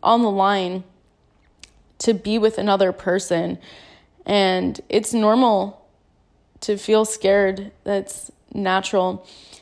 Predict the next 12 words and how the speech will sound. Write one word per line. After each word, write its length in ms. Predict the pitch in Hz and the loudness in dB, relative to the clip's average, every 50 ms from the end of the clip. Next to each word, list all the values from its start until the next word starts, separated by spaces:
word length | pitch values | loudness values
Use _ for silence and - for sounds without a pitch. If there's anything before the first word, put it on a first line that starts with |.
| _ _ _ _ _ _ - | _ _ _ _ _ _ 2
But 560 | 214 208 196 190 185 - - - - _ _ _ _ _ _ _ _ - | 4 6 6 6 4 2 -2 -10 -20 _ _ _ _ _ _ _ _ 0
I 180 | - 196 214 | 0 0 0
think 240 | 208 - 208 208 208 | 0 -2 -2 -2 -2
it's 140 | 220 214 - | -4 -2 -4
important 560 | 208 202 196 - - 208 202 202 202 208 202 | -4 -4 -4 -2 -2 0 2 2 0 0 2
that 160 | 202 196 190 | 2 2 2
we 160 | 185 190 185 - | 2 2 0 0
also 420 | - - 190 208 233 226 - 226 | 2 2 4 2 2 2 0 2
are 140 | 220 214 202 | 4 4 4
aware 400 | 202 196 190 190 185 185 185 - - | 4 2 2 2 2 0 0 -2 -2
of 220 | - - 196 190 | -2 -2 -2 -4
how 600 | 185 175 185 196 185 185 185 185 185 180 - - | -4 -4 -2 0 2 2 2 0 -2 -4 -6 -10